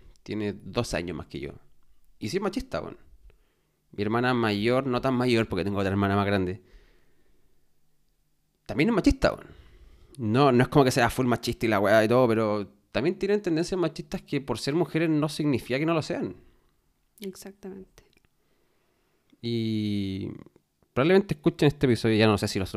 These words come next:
Speaker 1: ven o no los ven, me da lo mismo. Pero cuestiónenselo también, o sea, por ser mujer no significa que no puedan ser machistas, weón. Y si lo son,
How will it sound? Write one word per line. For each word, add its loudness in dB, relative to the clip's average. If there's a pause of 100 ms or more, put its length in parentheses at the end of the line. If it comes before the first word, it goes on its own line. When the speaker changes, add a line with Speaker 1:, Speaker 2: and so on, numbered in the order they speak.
Speaker 1:
ven 0
o -2
no -4
los -8
ven, -4
me -14
da -8
lo -6
mismo. -6 (1500)
Pero -2 (220)
cuestiónenselo 0
también, -10
o -14
sea, -4 (1200)
por -4
ser -4
mujer 0
no 0
significa -2
que -2
no -2
puedan 0
ser -2
machistas, -4
weón. -16 (1080)
Y -12
si -8
lo -2
son, -2